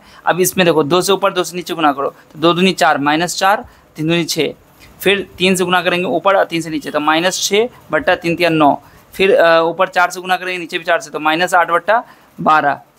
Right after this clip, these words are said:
उसके बाद पाँच से गुना करेंगे, माइनस दस बटा, अ, पन्द्रह,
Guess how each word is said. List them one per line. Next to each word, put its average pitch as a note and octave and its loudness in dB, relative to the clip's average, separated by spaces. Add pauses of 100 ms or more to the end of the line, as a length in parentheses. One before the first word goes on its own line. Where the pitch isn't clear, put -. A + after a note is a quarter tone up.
(140)
उसके D#3 -6
बाद F3+ 0
पाँच E3+ 0
से F3+ -6
गुना E3 0
करेंगे, D3 -2
माइनस E3 0
दस E3+ 0
बटा, G3 0
अ, D#3 2
पन्द्रह, E3 0